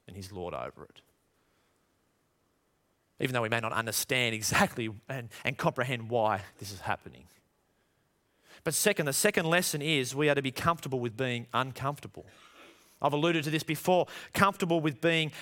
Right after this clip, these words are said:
uncomfortable. See, after Jonah, well, in, in northern Israel, they're, they're flourishing, and sort of boundaries are growing, got an evil king. But eventually, guess what the Assyrians do?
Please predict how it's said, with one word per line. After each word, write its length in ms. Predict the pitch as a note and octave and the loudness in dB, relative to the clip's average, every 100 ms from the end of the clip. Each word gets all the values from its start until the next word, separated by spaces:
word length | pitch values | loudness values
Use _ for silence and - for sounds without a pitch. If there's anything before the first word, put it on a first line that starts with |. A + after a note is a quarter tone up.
| - | 0
uncomfortable. 1120 | D3+ E3+ D#3+ - - E3+ F3 - D#3 A#2+ F#2 E2+ _ - - | 2 2 0 -10 -6 0 0 0 -6 -4 -10 -12 _ -20 -8
See, 320 | - G2+ G2 - _ _ _ _ - | 0 2 0 -4 _ _ _ _ 2
after 280 | G#3 A3+ F3+ | 4 4 0
Jonah, 580 | B2+ F3 G#3 G3+ A2 - _ _ _ _ _ _ _ _ _ _ _ - _ _ _ - | 4 6 6 4 0 -4 _ _ _ _ _ _ _ _ _ _ _ -20 _ _ _ 0
well, 200 | E3+ F3 D#3+ - - | 2 2 -2 -8 -6
in, 100 | F#3 | 0
in 320 | F#3 G3 F#3 | 2 2 4
northern 260 | G#3 G3+ F3 | 4 4 2
Israel, 360 | G3+ F#3 E3+ | 4 6 4
they're, 220 | E3 E3+ | 4 2
they're 140 | F3 F3 | 4 2
flourishing, 760 | - F3+ F#3+ G#3 - F#3+ E3 | 4 4 4 4 2 0 0
and 100 | D#3 | -2
sort 160 | - F3+ | 0 0
of 80 | C#3 | 2
boundaries 360 | E3+ F#3+ E3+ | 2 2 2
are 60 | D#3 | 0
growing, 300 | C3 E3+ E3+ | 2 4 4
got 100 | E3 | 4
an 100 | D#3 | 4
evil 220 | F#3 D#3 | 2 0
king. 400 | - G3 F#3 C#3+ - - _ _ _ _ _ _ _ _ _ _ - | -4 -2 0 -2 -10 -20 _ _ _ _ _ _ _ _ _ _ -2
But 120 | G3 | 0
eventually, 800 | E3+ A3 C#4 - D3 C3 D#3 F3 _ _ _ - | 4 2 2 0 2 2 0 -4 _ _ _ 0
guess 180 | G3+ G3+ | 0 2
what 100 | F#3 | 0
the 80 | |
Assyrians 520 | E3+ - G3 F#3 E3 C3 | 0 4 2 2 0 2
do? 340 | G3 E3 | 2 2